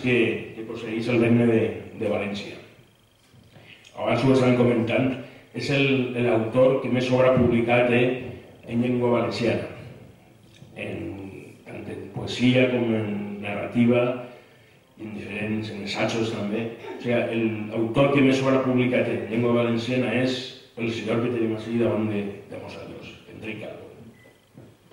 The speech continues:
Encara que són altres els que, per qüestió de, de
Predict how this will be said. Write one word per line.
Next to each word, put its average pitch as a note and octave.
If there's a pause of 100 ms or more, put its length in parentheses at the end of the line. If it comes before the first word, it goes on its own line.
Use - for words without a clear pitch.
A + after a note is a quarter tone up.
(340)
Encara A#2+
que A#2+
són B2
altres B2 (500)
els A#2
que, A#2+ (1400)
per A2
qüestió G#2+
de, A#2 (280)
de A2+